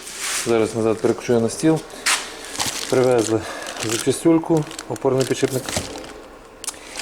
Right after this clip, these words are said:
І пружину, звичайно, що трошки не така. Е,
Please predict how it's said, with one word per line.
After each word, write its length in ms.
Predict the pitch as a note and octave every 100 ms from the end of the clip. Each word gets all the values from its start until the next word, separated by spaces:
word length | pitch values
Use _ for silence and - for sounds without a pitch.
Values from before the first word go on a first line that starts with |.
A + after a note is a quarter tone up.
| -
І 80 | D3+
пружину, 400 | C#3+ D#3 F#3 F3
звичайно, 360 | C#3+ C#3 D#3+ D3
що 140 | -
трошки 300 | C#3 C3 -
не 100 | C3 B2
така. 340 | B2 A#2+ A2 - - - - - - -
Е, 320 | A#2 A#2 A2+